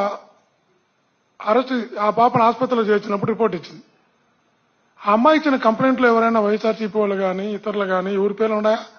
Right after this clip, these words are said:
జరిగితే అమ్మాయి చెప్తుంది కదా, ఎవరో ఇద్దరు అన్నోన్ పర్సన్ చెప్పింది.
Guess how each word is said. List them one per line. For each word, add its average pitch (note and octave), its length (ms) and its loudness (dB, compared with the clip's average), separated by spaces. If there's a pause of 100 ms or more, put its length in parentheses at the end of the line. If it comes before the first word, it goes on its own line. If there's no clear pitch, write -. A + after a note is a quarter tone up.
(580)
జరిగితే G#3+ 280 0
అమ్మాయి A#3 240 2
చెప్తుంది A#3+ 280 0
కదా, A#3+ 280 0 (340)
ఎవరో A#3 180 4
ఇద్దరు G#3 200 0
అన్నోన్ G#3 280 -2
పర్సన్ G3 220 -6
చెప్పింది. F3+ 300 -16